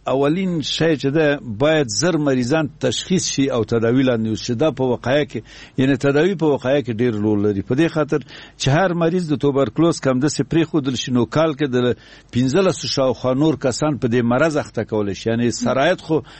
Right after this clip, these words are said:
اکثریت خلکو ته کوي، اما س-، چې په مرض اخته کوي، پنځلس نه تر شل کسان وي. او بهترین، اه، پس له دې چې یعنی مریض زر تشخیص، زر تداوي راویښه ده. یو د وقایه، دویم دا ده چې مریضه، ا،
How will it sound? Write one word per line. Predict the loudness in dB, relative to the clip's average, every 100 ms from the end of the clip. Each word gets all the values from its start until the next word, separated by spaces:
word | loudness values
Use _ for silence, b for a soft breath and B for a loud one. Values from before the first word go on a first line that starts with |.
| B
اکثریت | -6 -6 -2 0 0 0
خلکو | -2 -2 -4
ته | -4 -4
کوي، | -4 -2
اما | 0 0 0
س-، | -2 -6 -10
چې | -8
په | -4 0
مرض | 2 2 2
اخته | -2 -2 -4
کوي، | -2 -2
پنځلس | -2 -2 0 0 -2
نه | -6
تر | -4 -4
شل | -2 -2
کسان | 0 -4 -4 -4
وي. | -4 -6 B B B B -2
او | 2 2 0 -4
بهترین، | -6 -2 -2 0 0 0 0
اه، | 0 0 0
پس | -2 -2
له | -2
دې | 0 0
چې | 2
یعنی | 0 2
مریض | 0 0 0
زر | 0 -2
تشخیص، | 0 -2 0 -2
زر | 0 -2
تداوي | 0 0 2
راویښه | 0 0
ده. | 0
یو | 2 2
د | 0
وقایه، | -2 -2 0 2 0
دویم | 0 0 0 2
دا | 2
ده | 2 0 B B B
چې | -4
مریضه، | 0 0 0 0
ا، | 0 2 0